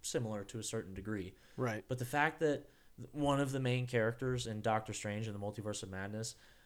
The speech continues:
Speaker 1: was talking about the fact that Sam Raimi got to use his own camera techniques to shoot this movie
Speaker 2: Yeah.
Speaker 1: means this movie is going to look incredible.
Speaker 2: Well, and she would know better than anybody
Speaker 1: Oh,
Speaker 2: because
Speaker 1: yeah.
Speaker 2: WandaVision was, like, your classic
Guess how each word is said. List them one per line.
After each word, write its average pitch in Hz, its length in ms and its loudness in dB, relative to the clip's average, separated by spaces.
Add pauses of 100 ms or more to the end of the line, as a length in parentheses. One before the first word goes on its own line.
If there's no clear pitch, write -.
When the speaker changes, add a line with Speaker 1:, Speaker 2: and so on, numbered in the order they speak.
(140)
Speaker 1:
was 123 160 2
talking 113 300 4
about 110 160 2
the 110 60 -2
fact 107 320 4
that - 160 -4
Sam 110 360 4
Raimi 104 460 -2 (340)
got 113 200 6
to 110 100 -8
use 107 440 0 (280)
his 117 220 2
own 110 160 0
camera 104 300 -4
techniques 113 720 -4
to 113 100 -2
shoot 107 320 0
this 104 200 -4
movie 113 420 0 (140)
Speaker 2:
Yeah. 120 220 0
Speaker 1:
means 127 320 -2
this 151 300 6
movie 151 420 2 (100)
is 123 160 2
going 127 340 2
to 147 120 -6
look 110 300 0 (560)
incredible. 131 640 2
Speaker 2:
Well, 175 220 12
and 180 160 8
she 214 200 4
would 240 200 8
know 160 180 8
better 147 280 8
than 135 180 4
anybody 131 420 4
Speaker 1:
Oh, 131 80 6
Speaker 2:
because 156 140 6
Speaker 1:
yeah. - 120 6
Speaker 2:
WandaVision 180 680 12
was, 156 720 10
like, 139 240 4
your 143 140 6
classic 131 760 4